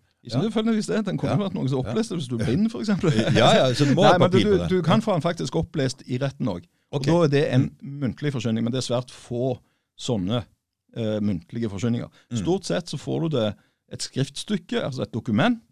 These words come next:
Speaker 2: Mm.
Speaker 1: der dette står. Problemet her er at når en tingrett åpner denne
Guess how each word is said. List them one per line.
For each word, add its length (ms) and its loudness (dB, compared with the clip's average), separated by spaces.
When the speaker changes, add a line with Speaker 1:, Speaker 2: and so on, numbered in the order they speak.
Speaker 2:
Mm. 260 -4
Speaker 1:
der 100 0
dette 260 -2
står. 300 -10
Problemet 540 2
her 220 2
er 240 -10
at 400 -6
når 500 -4
en 260 -4
tingrett 440 -6
åpner 320 -4
denne 300 -4